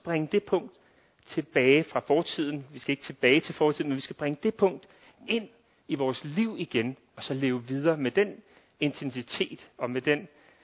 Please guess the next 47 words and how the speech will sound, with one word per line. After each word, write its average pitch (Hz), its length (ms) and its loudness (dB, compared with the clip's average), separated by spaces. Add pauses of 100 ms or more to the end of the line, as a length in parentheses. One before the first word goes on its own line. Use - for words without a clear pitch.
(220)
opmærksomhed, 131 600 -4
med 123 100 -8
den 135 120 -4
kærlighed 117 520 -2 (360)
fremadrettet. 104 800 -4 (680)
Og 123 160 -4
det, 185 220 10 (200)
øh, 127 320 2 (460)
tænkte 151 260 2
jeg 143 80 10
i - 20 6
hvert 123 180 4
fald 127 140 0
kunne 123 220 -8
være 104 220 6 (280)
én 165 240 -2
ting, 131 280 2
vi 127 60 -4
kunne 123 180 -6
lære 113 200 2
ud 120 100 -2
af 120 80 -2
den 120 140 -2
her 123 120 -4
tekst - 320 -6
i - 20 -10
dag. 107 320 -4 (340)
At - 60 -18
komme 123 180 -6
tilbage 135 560 2
til, 143 220 -8
hvor 127 160 -4
vi 127 220 -2
var 113 140 6
engang, 127 380 4
hvis 117 240 -10
vi 110 40 -10
gled 107 220 -8
bort 120 240 -4
fra 98 220 -12
det, 110 100 -6 (380)
og - 80 -18
så 131 100 -10
tage - 200 -4
det 107 160 -6
videre 120 360 0 (920)
nu, 123 260 -4